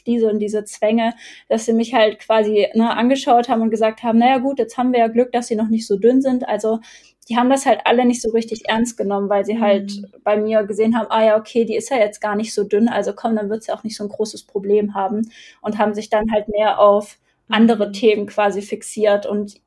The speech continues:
Speaker 1: je mehr ich diese Erfahrung gemacht hab, desto mehr hab ich mich natürlich auch verschlossen und gesagt, "Okay, dann verschweige ich das halt auch", ne, weil ich mein,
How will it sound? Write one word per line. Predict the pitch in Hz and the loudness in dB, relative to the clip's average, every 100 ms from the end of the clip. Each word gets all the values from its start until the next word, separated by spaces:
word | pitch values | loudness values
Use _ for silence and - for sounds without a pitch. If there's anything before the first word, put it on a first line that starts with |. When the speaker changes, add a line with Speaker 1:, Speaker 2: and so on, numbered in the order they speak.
| _ | _
Speaker 1:
je | 190 214 220 | -14 -2 0
mehr | 208 220 | 2 2
ich | 226 | 0
diese | 233 233 | 0 4
Erfahrung | 208 208 226 226 208 | 4 4 0 0 -2
gemacht | 208 220 - | -4 -4 -6
hab, | - | -10
desto | - - 208 | -10 -8 -4
mehr | 214 220 | -4 -4
hab | 220 | -6
ich | 226 | -4
mich | 220 220 | -4 -4
natürlich | 202 208 214 220 | -4 0 0 -2
auch | 202 | -8
verschlossen | - 214 220 214 214 | -10 -2 0 0 -2
und | 190 | -10
gesagt, | 202 202 208 - | -6 -4 -6 -8
"Okay, | - 226 220 | -2 0 2
dann | 190 208 208 | 0 -2 -4
verschweige | 226 220 208 208 | -4 0 0 0
ich | |
das | 208 202 | -2 -4
halt | 202 214 | -4 -4
auch", | - 214 214 | -2 -2 -2
ne, | 202 | -2
weil | 196 202 | -2 -4
ich | 208 | -4
mein, | 214 208 220 | -4 -4 -6